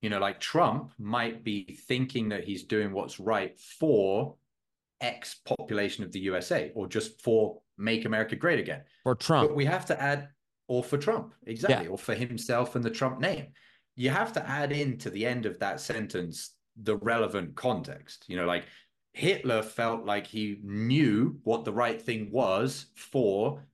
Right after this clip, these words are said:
Speaker 1: the Aryan race. Well, yeah, but that's for the Aryan race. If Hitler knew what was right for the general population of the world,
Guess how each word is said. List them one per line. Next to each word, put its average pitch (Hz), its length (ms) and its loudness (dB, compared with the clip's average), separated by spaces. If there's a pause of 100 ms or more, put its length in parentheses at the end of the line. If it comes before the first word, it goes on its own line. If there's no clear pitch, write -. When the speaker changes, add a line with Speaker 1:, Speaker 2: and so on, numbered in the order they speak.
(120)
Speaker 1:
the - 240 -4
Aryan 110 420 2
race. - 460 0 (480)
Well, 107 100 -4
yeah, 120 240 2
but 92 100 -4
that's 104 200 -2
for - 140 -4
the 95 120 0
Aryan 85 260 -2
race. - 360 -2 (480)
If 127 240 0
Hitler 117 680 0
knew 117 580 4
what 113 260 2
was 104 200 -6
right 104 260 0
for 107 260 2
the 104 120 -2 (120)
general 120 720 2
population 107 560 -2
of 87 60 -8
the 87 60 -6
world, 107 520 2